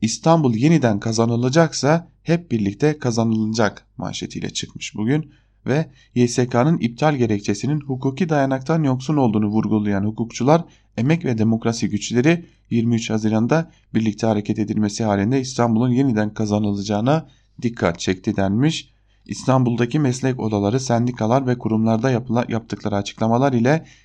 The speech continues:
Y S K'nın demokrasiye darbe vurduğuna dikkat çekti. Y S K'nın gerekçeli kararının hukuksal dayanakları olmadığı belirtilen açıklamada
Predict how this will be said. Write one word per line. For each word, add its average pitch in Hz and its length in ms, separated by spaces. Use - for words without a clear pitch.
Y 110 120
S 120 220
K'nın 135 280
demokrasiye 113 600
darbe 104 240
vurduğuna 113 480
dikkat 101 340
çekti. 85 420
Y 107 120
S 104 220
K'nın 139 380
gerekçeli 107 480
kararının 120 640
hukuksal 120 540
dayanakları 110 520
olmadığı 104 540
belirtilen 101 460
açıklamada 107 720